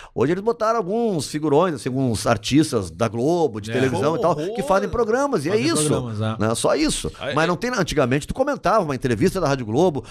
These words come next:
Speaker 1: uma transmissão da Rádio Globo. Acabou, tu não tem nada da
Speaker 3: O
Speaker 1: Rádio Globo.
Speaker 3: futebol da Globo era padrão, pô,
Speaker 1: Padrão,
Speaker 3: olha os caras
Speaker 1: padrão.
Speaker 3: aí,
Speaker 1: Não,
Speaker 3: tu
Speaker 1: os caras tão na Tupi, o Zé Carlos Araújo foi pra lá.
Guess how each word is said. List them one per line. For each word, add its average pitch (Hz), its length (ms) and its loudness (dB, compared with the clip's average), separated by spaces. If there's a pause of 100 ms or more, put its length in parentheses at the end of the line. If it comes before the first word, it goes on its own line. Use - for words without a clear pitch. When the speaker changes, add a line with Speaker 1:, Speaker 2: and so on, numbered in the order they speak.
(120)
Speaker 1:
uma 151 180 0
transmissão 160 500 -2
da 196 80 0
Rádio 143 220 0
Globo. 131 100 -2
Acabou, 165 520 0
tu - 80 -12
não 95 80 -10
tem 139 120 -2
nada 180 240 2
da 175 80 2
Speaker 3:
O 123 40 0
Speaker 1:
Rádio 101 160 -2
Globo. 165 140 0
Speaker 3:
futebol 143 360 0
da 220 100 -2
Globo 120 320 0
era 269 160 0
padrão, 185 640 -2
pô, 269 60 -4
Speaker 1:
Padrão, 120 320 0
Speaker 3:
olha 160 200 2
os 214 160 -2
caras 147 420 -2
Speaker 1:
padrão. 147 100 -2
Speaker 3:
aí, 185 140 -4
Speaker 1:
Não, 339 120 2
Speaker 3:
tu - 40 2
Speaker 1:
os - 80 -6
caras 143 240 0
tão 185 100 -2
na 214 120 0
Tupi, 180 320 0
o 185 40 6
Zé 123 140 0
Carlos 131 260 0
Araújo 131 380 2
foi 120 140 -2
pra 127 160 0
lá. 139 360 2